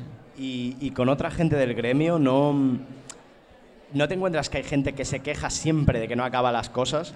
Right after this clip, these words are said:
Speaker 2: No te, a mí me toca los cojones la gente que no acaba los proyectos. ¿Qué les dirías? Pues seguro que te los encuentras.
Speaker 1: Yo, yo creo que lo mejor es no hablar de los proyectos. Esto,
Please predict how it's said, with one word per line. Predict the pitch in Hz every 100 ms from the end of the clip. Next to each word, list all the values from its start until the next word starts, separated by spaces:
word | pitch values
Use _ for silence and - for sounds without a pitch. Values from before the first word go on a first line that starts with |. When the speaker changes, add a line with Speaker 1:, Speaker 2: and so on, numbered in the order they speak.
| -
Speaker 2:
No | 143
te, | 180 139
a | 131
mí | 175
me | 143
toca | 156 135
los | 113 -
cojones | 120 135 131
la | 123
gente | 147 175 151
que |
no | 139
acaba | 135 131 123
los | 117 110
proyectos. | 120 110 110 110 110 101 - - - - -
¿Qué | 151
les | 165 175
dirías? | 139 120 113 101 - - - - -
Pues | - 117
seguro | 120 202 143
que | 120
te | 110
los | 113
encuentras. | 110 110 101 98 151
Speaker 1:
Yo, | 165 226
yo | 180 180
creo | 220
que | 226
lo | 208
mejor | 175 175 185
es | 196
no | 208
hablar | 190 160 156 151
de |
los | 127 -
proyectos. | 127 127 123 - 117 - - - - - -
Esto, | 151 156 180 190 175 156